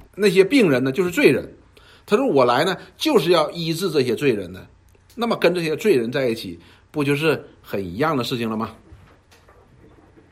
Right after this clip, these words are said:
所以主耶稣自己亲自解释了他自己这个，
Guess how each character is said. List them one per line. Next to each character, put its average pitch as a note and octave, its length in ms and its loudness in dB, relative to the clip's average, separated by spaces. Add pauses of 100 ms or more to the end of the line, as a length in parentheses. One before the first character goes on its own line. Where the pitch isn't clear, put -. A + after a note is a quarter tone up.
(380)
所 - 120 0
以 B3 60 2
主 D3+ 240 2
耶 G3 80 12
稣 F#3 160 2
自 G3 180 -4
己 B2+ 160 -4
亲 F#3+ 280 -2
自 A#2+ 200 2 (200)
解 C3 280 -4
释 A3+ 200 -2
了 F#3+ 100 2
他 B2+ 160 -2
自 D3 160 -6
己 G#2 160 -8
这 A#2 100 -4
个， G#2+ 320 -4